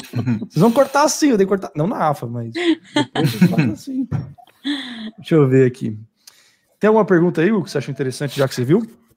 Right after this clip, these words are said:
Speaker 1: Tinha uma do Guilherme, mas ela acabou respondendo, que foi a questão do emocional na prova.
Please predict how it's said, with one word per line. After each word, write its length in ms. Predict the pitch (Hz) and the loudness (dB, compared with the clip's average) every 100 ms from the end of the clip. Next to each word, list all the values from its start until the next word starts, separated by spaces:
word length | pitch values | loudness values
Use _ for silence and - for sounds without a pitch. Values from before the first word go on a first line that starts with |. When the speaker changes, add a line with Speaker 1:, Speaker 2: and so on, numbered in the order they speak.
| _ - _ - - - - | _ -20 _ -20 -18 -16 -4
Speaker 1:
Tinha 320 | 202 220 202 | 0 4 6
uma 300 | 175 190 170 | 6 4 2
do 460 | 143 143 131 123 | 2 0 0 -2
Guilherme, 480 | 120 135 123 135 165 | -2 -2 -2 -2 -2
mas 180 | 175 160 | -4 0
ela 120 | 160 | 0
acabou 260 | 165 165 160 | 2 2 2
respondendo, 500 | 160 - 170 143 135 | 0 -2 -2 0 -2
que 80 | - | -2
foi 160 | 131 123 | 0 0
a 40 | |
questão 320 | 131 131 135 | 0 -2 -4
do 60 | 135 | -4
emocional 500 | 131 131 135 135 131 | -4 -4 -4 -2 -2
na 120 | 135 | -4
prova. 580 | 131 104 98 110 156 | -2 -2 0 -2 -4